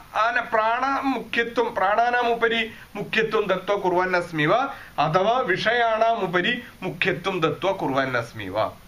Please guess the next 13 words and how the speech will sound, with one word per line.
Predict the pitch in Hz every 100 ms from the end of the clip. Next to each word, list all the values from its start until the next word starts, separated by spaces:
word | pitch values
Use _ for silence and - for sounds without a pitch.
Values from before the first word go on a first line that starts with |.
| - - - - - - - - - - - -
बहूनि | 139 160 180 247 269 277 277
उदाहरणानि | 262 226 226 196 185 175 156 156 226 - - - -
वयं | 147 147
द्रष्टुं | 139 - 147 147 147 147
शक्यते। | 117 117
जीवनस्य | 131 190 233 233 233 226 240 254 - - - - - - -
एकैकं | 196 269 302 320 311 311 285
सन्दर्भं | 262 226 220 214 220
स्वीकृत्य | 220 190 180 170 180 190 - - - -
वयं | 151 160
द्रष्टुं | 135 123 127 120
शक्नुमः। | 120 107 98 90 - - - - - - - - - - -
पूर्वकाले | 226 285 311 302 294 226 220 233 233 135